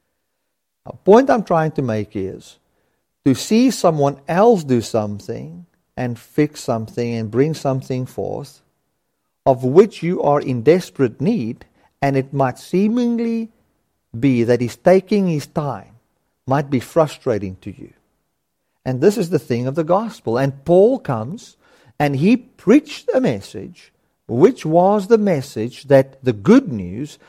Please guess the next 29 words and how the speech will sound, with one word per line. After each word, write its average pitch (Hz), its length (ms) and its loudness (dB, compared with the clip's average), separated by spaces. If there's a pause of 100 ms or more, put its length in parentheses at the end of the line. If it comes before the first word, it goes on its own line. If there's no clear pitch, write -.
(260)
that 123 340 0
God 233 520 4 (200)
will 135 160 2
save 143 480 2
his 123 180 -6
people 107 340 -6
from 101 320 -8
their 95 200 -8
sins, 113 500 -12 (360)
that 127 440 2
God 247 520 2
will 131 260 2
bring 123 360 -2
forth 113 380 -4
a 107 80 -6
brand 101 400 -8
new 101 220 -8
life, 98 480 -10 (300)
that 151 120 6
it's 151 140 -2
not 196 280 2
for 185 280 4
you 214 400 6
to 214 140 -4
try 165 360 2
and 165 120 -2
observe 127 640 4
the 113 120 2
law 110 400 2